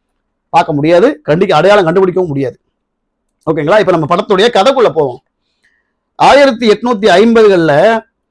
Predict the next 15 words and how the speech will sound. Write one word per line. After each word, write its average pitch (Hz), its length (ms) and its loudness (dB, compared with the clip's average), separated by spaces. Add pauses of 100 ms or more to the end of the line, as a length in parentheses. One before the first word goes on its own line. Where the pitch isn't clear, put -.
(400)
ஆஹ், 139 280 2
விக்ரம் 240 380 0
அவர்களுக்கு 175 560 0
சொந்தமா 202 420 0
ஒரு 185 100 -4
தங்க 233 280 0
கிணறு 180 300 0
இருக்கு, 139 280 -8
அதுல 160 180 0
வந்து 180 160 -2
நிறைய 190 260 0
தங்கங்கள் 185 440 -2
கிடைக்கும். 143 360 -8 (540)
இதை 214 160 2
வந்து 220 260 0